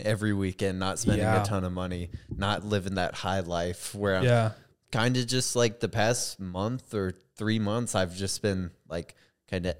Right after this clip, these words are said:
Speaker 1: at home. And then, like, I go do my thing, I go work out, whatever.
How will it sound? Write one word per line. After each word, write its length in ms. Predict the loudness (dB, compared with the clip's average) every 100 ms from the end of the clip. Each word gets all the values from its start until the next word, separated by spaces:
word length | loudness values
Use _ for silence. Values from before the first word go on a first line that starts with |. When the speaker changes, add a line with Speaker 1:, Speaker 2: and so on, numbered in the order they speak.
| -4
Speaker 1:
at 220 | -4 -4
home. 440 | -4 -2 -2 -4 -6 _ _ _ _ _
And 180 | -6 -4
then, 380 | -2 -2 -4 -2
like, 220 | -2 0
I 120 | 0
go 460 | 0 0 0 0 -4 -6
do 160 | -4 -2
my 180 | -2 -4
thing, 300 | -2 -2 -4
I 80 |
go 180 | -2 -2
work 280 | -2 -2 0
out, 200 | 2 2
whatever. 580 | 0 2 2 0 -2